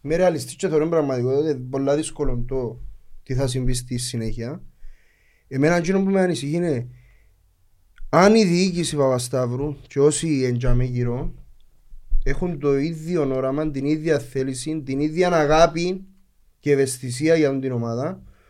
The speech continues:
όπως έχει ο κόσμος της. Και ας μην ξεχνούμε το εξής, ότι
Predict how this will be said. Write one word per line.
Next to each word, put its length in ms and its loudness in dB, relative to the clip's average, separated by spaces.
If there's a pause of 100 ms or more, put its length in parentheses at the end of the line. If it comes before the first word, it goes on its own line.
(240)
όπως 280 0
έχει 200 -4
ο 60 -2 (100)
κόσμος 600 0
της. 320 -10 (600)
Και 100 -4
ας 140 0
μην 120 0
ξεχνούμε 520 -2
το 120 -2
εξής, 540 -4 (480)
ότι 500 0